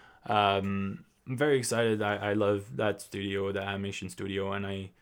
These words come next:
and I'm happy they're, um, I mean, obviously Disney is owning everything, but I'm happy they're still getting the funding necessary to make the movies that they wanna make, and I'm happy they haven't changed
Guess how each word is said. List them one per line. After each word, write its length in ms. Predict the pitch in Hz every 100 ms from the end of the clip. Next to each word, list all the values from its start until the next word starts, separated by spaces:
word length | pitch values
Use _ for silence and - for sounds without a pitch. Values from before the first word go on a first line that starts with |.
| _ - _
and 100 | 101
I'm 140 | 110 107
happy 320 | 110 110 107
they're, 500 | 98 101 98 95 95
um, 380 | 92 92 110 - _ _ _ _ _ _ _ _ _ _
I 80 | 117
mean, 160 | 117 107
obviously 460 | 104 107 101 107
Disney 380 | 98 104 104 101
is 100 | 101
owning 320 | 101 101 95
everything, 460 | 95 95 92 98 98
but 100 | 95
I'm 160 | 98
happy 300 | 95 113 113
they're 180 | 107 101
still 300 | 92 - 104
getting 260 | 101 98 98
the 80 | 92
funding 540 | - 101 98 98 95 - - - _ -
necessary 560 | 107 101 104 104 98
to 100 | 98
make 220 | 98 95 98
the 40 |
movies 340 | 92 95 95
that 380 | 95 92 92 104
they 200 | 127 151
wanna 260 | 139 107 98
make, 380 | 98 95 - -
and 400 | 104 98 98 -
I'm 420 | 101 101 101 110
happy 320 | - 110 104 107
they 200 | 101 95
haven't 380 | 101 101 98 95
changed 460 | - 95 95 92